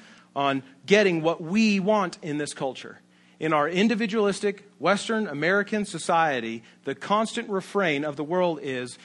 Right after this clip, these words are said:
"Get what you can for yourself, why you can, so you can enjoy things." So we go after things like a better house, a nicer car, a bigger T V.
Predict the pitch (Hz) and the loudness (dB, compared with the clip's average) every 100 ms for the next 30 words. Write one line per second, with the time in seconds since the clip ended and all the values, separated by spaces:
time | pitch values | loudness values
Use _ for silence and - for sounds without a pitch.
0 | - _ 175 202 226 226 220 202 190 180 | -20 _ -2 0 -2 -2 -2 0 0 0
1 | 185 175 185 196 196 - 160 156 156 139 | -2 -4 0 0 0 -2 -2 -2 -6 -4
2 | 175 180 180 180 151 143 139 - 123 170 | 0 0 -2 -6 -6 -6 -8 -12 -8 -8
3 | 196 147 113 107 104 139 151 139 - - | -6 -8 -8 -10 -6 -2 0 -2 -4 -12
4 | 101 92 - - - - _ _ _ _ | -16 -18 -20 -20 -20 -20 _ _ _ _
5 | _ _ _ _ _ _ _ _ _ _ | _ _ _ _ _ _ _ _ _ _
6 | _ _ _ _ - 123 127 143 151 165 | _ _ _ _ -16 -10 0 0 0 -2
7 | 202 160 107 92 _ _ - 113 117 185 | -2 -2 -6 -10 _ _ -10 -8 -2 0
8 | 151 101 - 104 110 123 - 139 175 185 | 0 -4 -16 -16 -12 -10 -10 -8 -2 0
9 | 156 107 104 123 131 - 165 165 208 165 | 0 -4 -8 -10 -10 -6 -6 -4 -4 -4
10 | - | -10